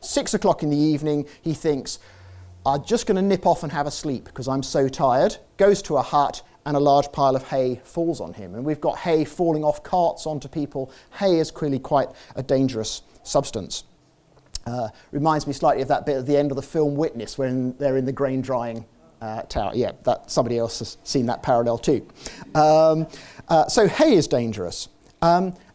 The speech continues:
animals are dangerous. There are a lot more animals around and people are in contact with animals all the time.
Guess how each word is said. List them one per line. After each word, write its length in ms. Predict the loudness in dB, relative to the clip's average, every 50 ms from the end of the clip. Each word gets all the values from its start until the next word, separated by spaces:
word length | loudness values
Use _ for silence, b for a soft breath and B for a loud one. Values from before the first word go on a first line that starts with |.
| B _ -2
animals 460 | 0 2 2 2 2 2 0 -2 -4
are 60 | -4
dangerous. 320 | -6 -4 -6 -6 -8 -8 -4
There 160 | -2 0 2
are 100 | 2 4
a 80 | 4
lot 220 | 4 4 4 2 2
more 180 | 2 2 2 0
animals 400 | 0 -2 -2 0 0 -2 -2 -2
around 360 | -2 0 0 0 0 -2 -4
and 160 | -6 -8 -6 -4
people 240 | -4 -4 -2 0
are 80 | -2 -2
in 60 | -2
contact 480 | -2 -2 0 0 0 0 -2 -4 -6 -6
with 120 | -6 -6
animals 400 | -6 -4 -4 -2 -2 -4 -4 -4
all 160 | -4 -4 -4
the 80 | -4 -4
time. 380 | -4 -2 -2 0 0 0 -2